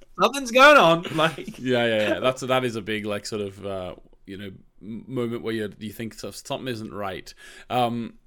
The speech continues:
Speaker 2: okay, so, uh, that was also a big moment in the trailer, I will say as well, uh, which you didn't see.
Speaker 1: Oh.
Speaker 2: Yeah. Um, okay, so, uh, next one is the doctor scene, because, uh,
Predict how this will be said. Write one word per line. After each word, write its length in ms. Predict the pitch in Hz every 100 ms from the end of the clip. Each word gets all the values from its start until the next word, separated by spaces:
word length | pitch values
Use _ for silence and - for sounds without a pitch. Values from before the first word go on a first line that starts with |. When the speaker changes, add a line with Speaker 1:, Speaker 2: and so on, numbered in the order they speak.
| _ -
Speaker 2:
okay, 260 | 190 127 -
so, 220 | - 139 - _ _ _ _ _ _ _
uh, 260 | 135 123 120
that 120 | 117
was 100 | 139
also 180 | 120 113
a 40 | 107
big 160 | 110
moment 200 | 110 104
in 40 | 98
the 40 |
trailer, 400 | - 98 98 92
I 40 | 90
will 120 | 90
say 100 | 90
as 100 | 73 85
well, 160 | 90 _ -
uh, 240 | 104 101
which 180 | 76 -
you 40 | 95
didn't 140 | 92
see. 120 | 107 - -
Speaker 1:
Oh. 160 | 123 131 - -
Speaker 2:
Yeah. 160 | 95 - -
Um, 280 | 131 131 -
okay, 240 | 165 151 123
so, 400 | - 156 135 120
uh, 380 | 123 123 127 123
next 240 | 151 175 180
one 160 | 190 - _
is 220 | - 120
the 80 | 113
doctor 280 | 139 139 151
scene, 220 | 123 104
because, 320 | 113 156 120
uh, 280 | 131 120 117